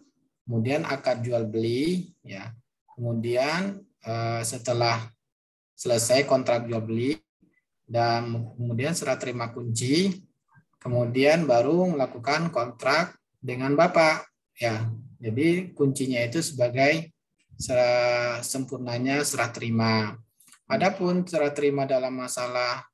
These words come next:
balik nama, para ulama membolehkan kena masalah mudarat,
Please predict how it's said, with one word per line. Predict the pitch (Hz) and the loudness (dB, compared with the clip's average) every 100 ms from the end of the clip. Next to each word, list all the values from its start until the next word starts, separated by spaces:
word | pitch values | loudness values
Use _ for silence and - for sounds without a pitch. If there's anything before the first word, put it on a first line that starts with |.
| - | -4
balik | 123 120 117 | -2 -2 -2
nama, | 135 156 143 120 123 147 170 - _ _ _ _ _ | -2 0 0 2 2 0 -2 -8 _ _ _ _ _
para | 117 113 | 0 2
ulama | 113 117 127 175 | 2 0 0 0
membolehkan | 175 143 120 127 151 - 131 131 131 139 _ _ _ _ _ _ _ - | 0 0 0 0 -4 -2 0 0 -2 -8 _ _ _ _ _ _ _ -12
kena | 110 113 113 | -6 -4 -4
masalah | 113 113 113 113 113 - _ - | -4 -4 -2 -2 -2 -6 _ -10
mudarat, | 123 120 117 - - | -2 0 2 4 2